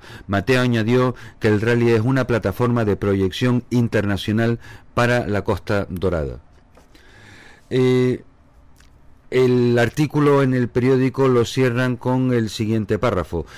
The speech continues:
"Por último, el rac ha desvanecido las dudas sobre la celebración de la prueba que se habían cacareado desde algún medio madrileño. Abre comillas, 'Por ahora no nos preocupa nada, salvo el, salvo el pronóstico del tiempo,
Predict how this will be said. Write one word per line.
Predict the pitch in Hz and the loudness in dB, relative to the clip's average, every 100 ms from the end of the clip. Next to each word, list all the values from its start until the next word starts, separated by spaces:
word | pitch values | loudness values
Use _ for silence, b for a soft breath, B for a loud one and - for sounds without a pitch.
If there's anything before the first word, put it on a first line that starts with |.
| B B | B B
"Por | 123 131 | 0 2
último, | 147 147 143 143 104 | 2 0 0 0 0
el | 113 | 0
rac | 113 139 131 | 0 0 0
ha | 131 | 0
desvanecido | 135 117 127 117 - 139 131 | 0 0 -2 -2 -2 0 0
las | 123 107 110 | 2 0 0
dudas | 165 123 117 110 | 0 2 0 0
sobre | 143 131 | -2 -2
la | 127 123 | -2 -2
celebración | 127 117 107 104 139 131 | -2 0 -2 -2 -4 -2
de | 123 | 0
la | 104 95 | 0 0
prueba | 135 113 107 B B B - - - | 0 0 -2 B B B -20 -20 -2
que | 151 151 | 0 0
se | - 127 | 0 0
habían | 135 143 143 | 2 0 -2
cacareado | 127 117 117 117 139 127 117 113 B - | -4 -2 0 2 2 2 2 0 B -12
desde | 107 127 113 117 | -2 0 2 2
algún | 110 139 135 | 2 0 0
medio | 127 127 123 123 | 0 0 0 0
madrileño. | 113 107 104 95 78 69 B B B B - | 0 -2 -2 -2 -4 -8 B B B B -6
Abre | 113 120 | -2 0
comillas, | 113 113 131 135 131 117 - | 0 0 0 0 0 -2 -4
'Por | 127 120 | 0 2
ahora | 127 147 147 143 98 | 4 2 2 0 -2
no | 127 143 | -2 -2
nos | 135 | -2
preocupa | - 123 123 127 123 | -2 -2 -2 -2 0
nada, | 127 98 98 | 0 -2 -4
salvo | - 117 110 110 | -4 -2 0 0
el, | 101 - - | -2 -8 -16
salvo | - 151 143 139 | -4 -2 2 0
el | |
pronóstico | 123 120 127 127 - 131 123 | 0 0 0 -2 -4 -2 0
del | 110 95 | 0 0
tiempo, | 113 85 76 | -2 -2 -6